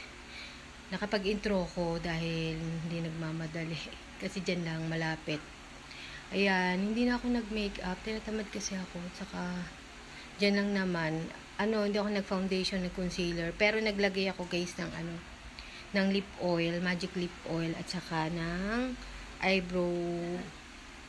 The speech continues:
powder, at saka eyebrow coat kasi nga madaling mabura sa akin yung ganyan. Pag namadalian, yun ginagamit ko. Insert ko na lang mamaya yun.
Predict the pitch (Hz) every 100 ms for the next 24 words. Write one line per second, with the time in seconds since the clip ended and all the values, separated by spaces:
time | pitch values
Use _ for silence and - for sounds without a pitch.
0 | - - - - - 175 165 165 170 165
1 | 165 160 185 165 160 156 156 - - -
2 | - 196 196 196 185 - 180 180 - 170
3 | 175 170 165 165 165 170 170 170 165 170
4 | 165 175 156 160 156 156 160 160 160 180
5 | 208 226 226 208 202 202 180 175 180 185
6 | 185 180 180 170 170 165 - 170 165 -
7 | - - 196 185 196 - 196 190 185 185
8 | 175 175 175 175 170 165 160